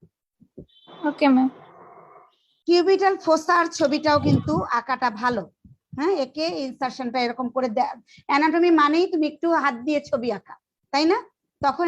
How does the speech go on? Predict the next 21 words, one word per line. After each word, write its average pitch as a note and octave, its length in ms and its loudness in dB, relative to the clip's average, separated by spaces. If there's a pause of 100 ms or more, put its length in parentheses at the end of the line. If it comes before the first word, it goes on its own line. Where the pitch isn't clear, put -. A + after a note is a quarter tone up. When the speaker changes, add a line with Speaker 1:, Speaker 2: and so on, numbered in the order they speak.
Speaker 2:
এই C#4+ 80 -4
যে D4+ 120 -4
কিউবিটাল D#4+ 460 0
ফোসা D4 220 -2 (100)
যদি F4+ 140 0 (140)
আসে A3 200 -10 (300)
তুমি D4+ 140 -2 (120)
একদম C#4+ 240 -2 (120)
থরলি D4+ 400 0
ডেসক্রিপটিভ D#4+ 520 -6 (100)
ওয়ে D4 180 4
এর D4 80 0 (100)
মধ্যে C#4+ 320 -2 (380)
যদি C#4+ 300 0
একটু F4 160 -6 (120)
ছবি D#4 280 0
দিয়ে E4 220 4
দাও, A3 180 2
এরকম A#3+ 320 -4
আমি B3+ 180 -6
যেরকম C4+ 260 -2